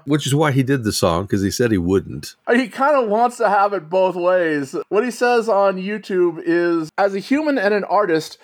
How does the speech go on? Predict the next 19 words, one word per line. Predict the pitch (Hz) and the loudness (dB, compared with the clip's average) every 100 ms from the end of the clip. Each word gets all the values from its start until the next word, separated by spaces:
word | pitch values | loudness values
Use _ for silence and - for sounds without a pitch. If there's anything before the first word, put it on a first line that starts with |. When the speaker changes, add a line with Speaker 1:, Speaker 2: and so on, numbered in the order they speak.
| - - | -10 -2
Speaker 2:
I | 202 | 0
felt | 247 262 | 0 0
compelled | 240 196 202 214 185 | -2 -2 0 0 2
to | |
respond | 180 170 180 180 180 | -2 0 2 2 0
in | 160 | 0
the | |
most | 175 214 - | 0 0 -2
significant | 185 196 185 185 151 | -6 -6 -4 -4 0
way | 165 156 | 2 2
I | 147 | 0
could. | - 160 131 117 - - - - | -2 0 2 0 -6 -20 -20 -4
So | 233 | -2
today, | 226 220 269 | 0 0 -2
for | 277 226 | -2 -2
the | 190 | -2
first | 220 233 226 | -2 -4 0
time | 220 196 | -2 0
ever, | 156 156 147 | 0 0 0